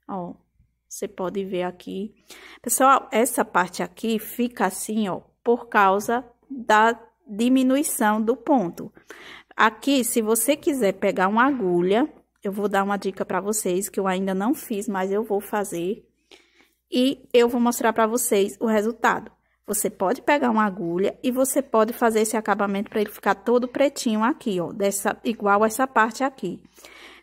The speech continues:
Mas por que não fica igual? Porque quando a gente vai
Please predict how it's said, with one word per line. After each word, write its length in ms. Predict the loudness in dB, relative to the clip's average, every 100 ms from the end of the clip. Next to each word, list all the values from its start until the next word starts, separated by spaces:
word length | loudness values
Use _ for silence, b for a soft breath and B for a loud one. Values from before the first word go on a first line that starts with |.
| _
Mas 280 | 4 4 2
por 200 | 0 2
que 160 | 2
não 120 | 4
fica 400 | 2 0 -2 0
igual? 360 | 0 4 2 2
Porque 400 | 0 -2 2 0
quando 320 | 0 0 2
a 120 | 4
gente 380 | 2 0 -2 -4
vai 500 | -6 -4 0 2 0